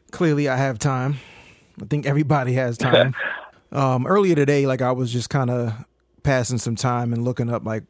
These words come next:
Speaker 1: some of the things that were happening on this date in history. So we're recording this on the twenty-ninth of March, which is a Sunday. Um, this will drop on Monday.
Speaker 2: Mm-hmm.
Speaker 1: But some of the, like, just cool things as far as, like, uh, albums that dropped around this time.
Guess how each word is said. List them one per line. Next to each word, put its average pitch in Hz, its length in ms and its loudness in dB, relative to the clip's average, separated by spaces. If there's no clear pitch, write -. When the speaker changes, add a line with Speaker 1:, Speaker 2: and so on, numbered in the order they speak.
Speaker 1:
some 139 180 0
of 120 60 2
the 117 80 0
things 120 300 -2
that 110 120 -2
were 110 80 -4
happening 117 460 -2
on 110 100 -4
this 113 160 -4
date 127 300 -4
in 113 140 -4
history. 127 400 -2
So 120 160 -4
we're 117 180 -2
recording 127 600 -2
this 117 360 -4
on 113 300 -4
the 107 60 -4
twenty-ninth 113 720 -4
of 104 200 -6
March, 107 640 -6
which - 140 -18
is 101 80 -8
a 95 80 -8
Sunday. 120 560 -4
Um, 104 220 -4
this 104 160 -8
will 107 60 -4
drop 110 360 -4
on 107 160 -4
Monday. 104 380 -4
Speaker 2:
Mm-hmm. 170 240 -10
Speaker 1:
But 117 240 -4
some 165 160 0
of 156 80 0
the, 135 420 -2
like, 131 140 -8
just 156 160 -4
cool 170 240 0
things 135 340 0
as 120 100 -4
far 123 280 0
as, 110 100 -4
like, 120 240 -2
uh, 113 260 -2
albums 117 440 -2
that 113 160 -6
dropped 117 280 -4
around 110 280 -4
this 110 120 -6
time. 110 400 -4